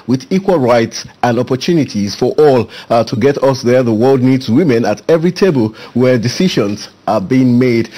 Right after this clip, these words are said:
All right, uh, in the spirit of celebrating the twenty twenty-one International Women's Day, uh, we've chosen today to look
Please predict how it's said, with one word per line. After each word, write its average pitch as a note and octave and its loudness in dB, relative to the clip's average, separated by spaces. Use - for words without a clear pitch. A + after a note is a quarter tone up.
All C#3+ 2
right, D3 2
uh, C#3+ 4
in D3+ 2
the C#3+ 2
spirit F#3 2
of D#3 2
celebrating C#3+ 0
the B2+ 2
twenty F#3 -2
twenty-one C#3 0
International C3 0
Women's B2+ 0
Day, B2+ 0
uh, A#2 4
we've G#2+ -2
chosen D3+ 0
today C#3 0
to C#3 -2
look D#3 0